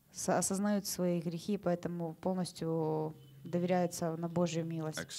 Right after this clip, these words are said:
Speaker 1: полагаются.
Speaker 2: Yeshua as his only hope of salvation
Speaker 1: И
Speaker 2: and
Speaker 1: принимают
Speaker 2: forgiveness.
Speaker 1: Ишуа как свою единственную надежду спастись.
Speaker 2: In verse fifteen, we have the story when he goes to the pigs.
Speaker 1: И в пятнадцатом стихе видим, как он пришёл к, э, свиньям.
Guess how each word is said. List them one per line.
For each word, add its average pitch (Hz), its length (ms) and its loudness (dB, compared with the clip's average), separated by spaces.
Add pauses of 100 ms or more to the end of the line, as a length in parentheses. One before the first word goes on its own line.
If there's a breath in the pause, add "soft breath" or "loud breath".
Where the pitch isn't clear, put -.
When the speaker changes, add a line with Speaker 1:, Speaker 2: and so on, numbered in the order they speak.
Speaker 1:
полагаются. 165 520 4
Speaker 2:
Yeshua 104 400 -2
as 82 120 -8
his 80 140 -10
only 87 280 -2 (100)
hope 78 240 -4
of 71 100 -14
salvation 73 680 -8
Speaker 1:
И 185 60 -4
Speaker 2:
and - 40 -8
Speaker 1:
принимают 190 500 0
Speaker 2:
forgiveness. 190 40 2
Speaker 1:
Ишуа 202 300 4
как 170 160 -6
свою 180 240 0
единственную 170 680 -2 (100)
надежду 175 480 -4
спастись. - 580 -8
Speaker 2:
In 82 140 -6
verse 107 280 0
fifteen, 127 560 -4
we 104 140 -2
have 101 180 -2
the 95 80 -8
story 104 400 -2
when 87 180 -2
he 85 160 -8
goes 87 380 -4
to - 60 -18
the - 120 -10
pigs. 107 560 2 (420 loud breath)
Speaker 1:
И 185 140 2
в 185 60 -4
пятнадцатом 202 480 0
стихе - 320 -2
видим, 175 220 0
как 175 160 -2
он 175 300 0
пришёл 170 360 0
к, 175 160 -16
э, 165 260 0
свиньям. 226 520 0